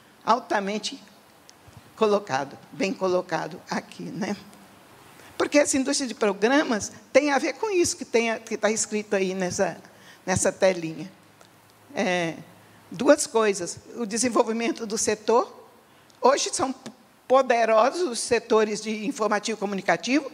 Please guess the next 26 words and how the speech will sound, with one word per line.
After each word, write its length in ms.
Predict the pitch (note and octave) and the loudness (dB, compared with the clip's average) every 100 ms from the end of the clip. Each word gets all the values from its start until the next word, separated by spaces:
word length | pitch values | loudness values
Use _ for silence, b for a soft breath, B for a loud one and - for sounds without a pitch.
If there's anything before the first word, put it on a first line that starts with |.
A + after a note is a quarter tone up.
| B B - | B B 2
entram 440 | C4 C#4 C4 A#3+ | 4 4 4 2
em 140 | A#3 G3 | 2 -4
guerra, 460 | F3 G3 A3+ B3+ B B - | 0 4 6 4 B B 4
tomam 300 | D4 D4+ C4 | 6 6 4
partidos 560 | A3 - C4 A3 A3+ | 0 -2 -4 -4 -6
políticos 880 | - B3+ A#3+ A3+ A3+ A3+ G#3+ G#3+ G3 G3+ B B - _ _ - - _ - _ _ | -2 0 2 2 2 2 2 0 -2 -4 B B -20 _ _ -20 -20 _ -20 _ _
em 140 | A3+ A3+ | 2 4
nome 320 | A#3 A#3 A#3 | 4 4 2
do 180 | F#3+ A3 | -4 -2
mercado, 600 | G3+ - - G#3+ A#3+ A#3+ | -2 -2 2 2 2 0
da 180 | G3 E3 | -2 0
grana, 460 | A3 A3 A#3+ B3+ | 0 0 0 0
quem 220 | - B3+ A#3+ | 0 0 4
dá 180 | G#3+ | 2
mais 380 | G#3+ G#3 A3+ F3+ | 2 0 -2 -2
leva. 480 | G3 F#3+ A3 A#3 A#3 - - _ _ _ b b - | 4 6 6 2 -6 -10 -20 _ _ _ b b -2
Vocês 220 | C4 B3+ | 0 2
pensam 320 | C#4+ C4+ C4+ | 2 2 0
que 140 | - | 0
ideologicamente, 1200 | A3+ F#3+ A#3 A#3 A3 A#3 G#3 - G#3 G3 G#3+ - A3 | 2 6 6 6 6 4 -2 0 0 0 -4 -6 -6
se 120 | B3 | -4
ideologicamente, 1300 | F3+ B3 D4 A#3 A3+ A#3+ - G3 F#3+ A3+ C#4 - B B - | 2 4 6 8 6 6 0 -4 -2 -2 -2 -4 B B -2
também 300 | G3+ G3+ G#3+ | 0 0 2
já 120 | A3+ | 2
tá 140 | - G#3 | 4 2
defasado. 580 | F#3 - E3 D3+ C#3 | 0 -6 -6 -6 -10